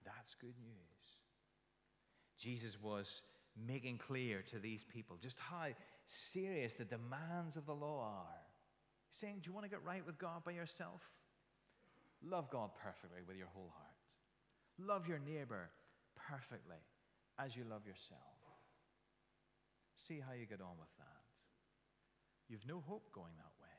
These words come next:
But now that we've become followers of the Lord Jesus, the one who has lived that way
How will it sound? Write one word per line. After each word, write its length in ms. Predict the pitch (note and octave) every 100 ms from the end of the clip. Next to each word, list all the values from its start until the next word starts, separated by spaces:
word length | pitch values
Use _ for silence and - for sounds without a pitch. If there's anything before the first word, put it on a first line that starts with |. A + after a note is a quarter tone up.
| - - _ _ _ _ _ _ _ - - - - -
But 200 | D3 C#3
now 480 | C#3 D#3+ G#3 A#3+ A3+ D#3+
that 200 | F3+ D3+
we've 240 | E3+ D#3+
become 680 | D#3 D3 - - E3 D#3+ D3+ - - - - - -
followers 460 | D#3 D#3+ E3 D3+ C3+
of 100 | C3+
the 60 |
Lord 240 | C3+ C3+ C3+
Jesus, 320 | C3+ B2 G2
the 100 | B2+
one 220 | C3 G#3
who 180 | E3+ F#3
has 420 | D#3 - B3 G#3+
lived 220 | D3 G#2+
that 200 | G2 E2+
way 100 | -